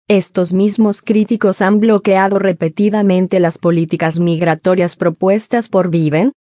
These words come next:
que buscan una solución más efectiva y humana al problema. Desde que Biden asumió la presidencia, los republicanos en el Congreso han utilizado tácticas como demandas legales y obstrucciones legislativas para frenar cualquier avance en las reformas migratorias.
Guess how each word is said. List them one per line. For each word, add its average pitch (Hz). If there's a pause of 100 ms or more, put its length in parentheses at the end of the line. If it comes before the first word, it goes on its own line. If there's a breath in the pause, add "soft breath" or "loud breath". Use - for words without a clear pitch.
(120)
que 208
buscan 202
una 185
solución 208
más 208
efectiva 208
y 214
humana 208
al 202
problema. 175 (500)
Desde 208
que 180
Biden 190
asumió 208
la 208
presidencia, 175 (200)
los 190
republicanos 180
en 202
el 180
Congreso 165
han 208
utilizado 180
tácticas 180
como 170
demandas 180
legales 185
y 214
obstrucciones 185
legislativas 180
para 160
frenar 190
cualquier 196
avance 180
en 175
las 170
reformas 196
migratorias. 190